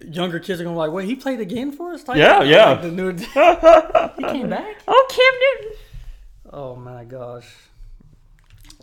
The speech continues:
Speaker 1: Freaking N F L, dude.
Speaker 2: I know, I know. Crazy, crazy world. It's gonna be a crazy week.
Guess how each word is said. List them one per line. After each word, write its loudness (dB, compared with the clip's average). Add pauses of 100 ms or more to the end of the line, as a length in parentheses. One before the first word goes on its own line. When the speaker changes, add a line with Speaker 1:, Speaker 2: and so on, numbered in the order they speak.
(500)
Speaker 1:
Freaking -14
N -14
F -18
L, -14
dude. -18
Speaker 2:
I -10
know, -8
I -14
know. -4
Crazy, -8
crazy -10
world. -6
It's -14
gonna -8
be -4
a -2
crazy -8
week. -10